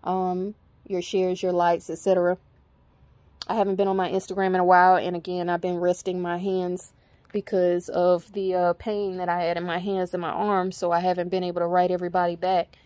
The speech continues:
but I will. And it's just easier sometimes for me to verbally reply on a message. Um, I don't always do that, but as this collective message, it is easier for me to just record it.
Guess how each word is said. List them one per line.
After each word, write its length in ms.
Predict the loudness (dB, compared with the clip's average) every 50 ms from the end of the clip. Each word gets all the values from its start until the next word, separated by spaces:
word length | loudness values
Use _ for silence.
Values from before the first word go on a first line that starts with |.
| _ _ _ _ -6
but 160 | -2 0 4
I 120 | 4 4
will. 380 | 4 4 4 4 2 2 0 -4 _ _ _ _ _ _ _ _ _ _ _ _ _ _ _ _ _ _ _ _ _ _ _ _ _ _ _ _ _ _ _ _ _ _ _ _ -12
And 500 | -8 -6 -6 -4 -4 -6 -6 -8 -10 -12 -16 -20 _ _ _ _ _ _ _ _ _
it's 160 | -12 -8 -4
just 180 | -4 -4 -4 -4
easier 440 | -8 -10 -10 -8 -6 -2 -2 -2 -2
sometimes 500 | -4 -6 -8 -6 -4 -4 -4 -4 -4 -6
for 80 | -8
me 160 | -8 -6 -6 -6
to 100 | -4 -2
verbally 560 | 0 0 0 0 -2 -2 -2 -2 -2 -2 -2
reply 600 | -4 -4 -4 -2 0 2 4 4 4 2 0 -2 -8 _ _ _ _ _ _ -6
on 160 | -4 -4 -2
a 40 | -2
message. 720 | 0 0 0 0 0 -4 -8 -10 -10 -10 -12 -14 -16 -16 _ _ _ _ _ _ _ _ -14
Um, 340 | -8 -6 -4 -4 -4 -4 -2 -2
I 80 | 0 0
don't 160 | 2 4 6
always 400 | 6 6 6 6 4 0 -2 -6
do 140 | -6 -4 0
that, 280 | 0 0 0 -2 -4
but 320 | -4 -2 0 0 0 -2 -4
as 240 | -4 -4 -4 -2
this 180 | -2 -4 -4 -4
collective 600 | -4 -6 -2 0 2 2 2 2 -2 -6 -6 -6
message, 460 | -6 -6 -6 -6 -6 -8 -10 -10 -12 -12
it 160 | -12 -10 -10
is 160 | -10 -10 -10
easier 400 | -10 -10 -8 -8 -6 -6 -6 -6
for 160 | -6 -6 -8
me 120 | -6 -8 -8
to 80 | -8 -10
just 280 | -10 -10 -10 -12 -16
record 380 | -18 -10 -6 -2 -2 0 0 0
it. 160 | -2 -2